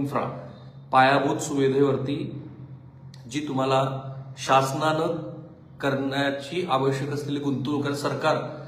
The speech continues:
जेव्हा नरेंद्र मोदी यांचं सरकार आलं तेव्हा त्यांनी कॅपेक्सवरती म्हणजे पायाभूत सुविधेवरती खूप भर दिला, म्हणजे त्याच्यात पोर्ट बिल्डिंग असेल, एअरपोर्ट बिल्डिंग असेल, कार्गो बिल्डिंग असेल,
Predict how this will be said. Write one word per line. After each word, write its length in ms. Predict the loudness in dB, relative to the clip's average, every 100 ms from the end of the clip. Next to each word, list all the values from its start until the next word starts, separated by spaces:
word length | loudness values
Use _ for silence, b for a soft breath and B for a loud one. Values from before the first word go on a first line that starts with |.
| B B -6
जेव्हा 380 | 0 4 6 6
नरेंद्र 300 | 4 2 2
मोदी 200 | 2 2
यांचं 220 | 2 0
सरकार 340 | -2 -4 0 2
आलं 200 | 2 0
तेव्हा 180 | -2
त्यांनी 180 | -2 -4
कॅपेक्सवरती 720 | -2 -4 -2 -6 -2 -2 -2
म्हणजे 180 | -2 -2
पायाभूत 520 | 2 2 4 2 0
सुविधेवरती 680 | 0 -2 0 0 -2 -4 -4
खूप 260 | 0 0 0 -8 -12 -14 -12
भर 220 | 0 0
दिला, 260 | 2 0 -2
म्हणजे 200 | -4 -6
त्याच्यात 280 | -6 -6 -6 -4
पोर्ट 240 | -2 0
बिल्डिंग 300 | 0 -2 -2
असेल, 400 | -4 -4 -6 -6 -8 -12 B B B B -6
एअरपोर्ट 320 | -2 0 0
बिल्डिंग 360 | 0 -4 -4 -6
असेल, 260 | -8 -10 -2
कार्गो 320 | 0 2 2
बिल्डिंग 400 | 2 0 -2 -4
असेल, 340 | -6 -8 -8